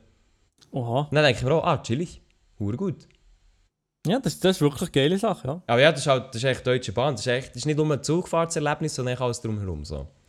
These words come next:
Speaker 2: Das ist halt wirklich... Das ist echt place to be. Nein, aber sonst weiss ich wirklich nicht... Also in Frankreich funktioniert das ja auch nicht, in Italien, weil wir gar nicht davon reden. Ich weiss nicht, ist halt echt schon so ein Schweizer Ding, ne?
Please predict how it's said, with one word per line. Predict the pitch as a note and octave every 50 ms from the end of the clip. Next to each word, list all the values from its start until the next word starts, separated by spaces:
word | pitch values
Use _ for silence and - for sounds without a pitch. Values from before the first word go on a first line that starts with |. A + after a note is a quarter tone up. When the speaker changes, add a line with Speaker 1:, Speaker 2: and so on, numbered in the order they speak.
| _ _ _ _
Speaker 2:
Das | _ -
ist |
halt | G#2 F2+ -
wirklich... | A2 G#2+ - - -
Das | - _ _ _ _ _ _ _ _ _ _ _ _ _ _ _
ist | - A#2+
echt | A2 -
place | A#2+ B2 C3 C3 -
to | G#2
be. | F#2+ A2+ A2 F#2 - - - - _ _ _ - - - - -
Nein, | - C3
aber | D#3 D#3+ F3+ F#3+ F3
sonst | - G3+ G3+
weiss | F#3 F#3 D#3 C3 C3+
ich | C3+
wirklich | D3 - - D#3
nicht... | D#3 D3+ B2 - -
Also | E2 A2 A#2 A2+ A#2 G#2+ - -
in | C3 A2 G2 A#2 A#2 A2
Frankreich | - B2+ B2+ C#3 D3 C#3 C#3+ C#3 -
funktioniert | - B2+ A2+ - - A#2+ A2 G#2
das | G#2+
ja | - A2+
auch | A#2 C3
nicht, | C3+ B2+ A2
in | G2+
Italien, | - G#2+ G#2+ A2+ A#2 A#2 G#2+
weil | G#2 G2+
wir | G2+ F#2
gar | G#2 G#2 A2
nicht | A2 G2 -
davon | - - G#2+ G2 F2+ F#2
reden. | F#2 G2+ A2 A2 A#2 A2+ A2 - - - - - - - - - - - - - -
Ich | -
weiss | - A2 G#2+
nicht, | C3 C#3+
ist | C3+ C3+
halt | B2 A#2+
echt | B2+ B2 -
schon | - C3
so | A#2 - - - - - - A2+
ein | A2+
Schweizer | - - B2 C3+ C3+ - E3+
Ding, | E3+ D#3+ G#2+ F#2+
ne? | G2 A#2 C#3+